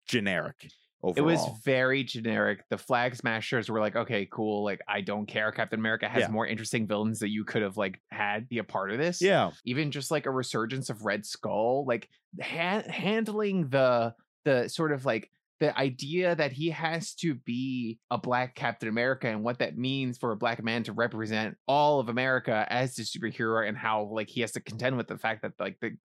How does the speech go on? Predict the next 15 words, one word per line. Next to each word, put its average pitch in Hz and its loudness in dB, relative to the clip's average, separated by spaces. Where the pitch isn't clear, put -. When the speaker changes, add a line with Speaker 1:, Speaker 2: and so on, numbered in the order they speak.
Speaker 2:
the 117 -4
government 113 0
itself 165 2
doesn't 117 2
want 113 2
him 127 4
representing 117 2
America. 107 2
They 113 4
want 110 2
this, 107 0
like, 107 2
white 107 2
guy, 113 4
um, 107 2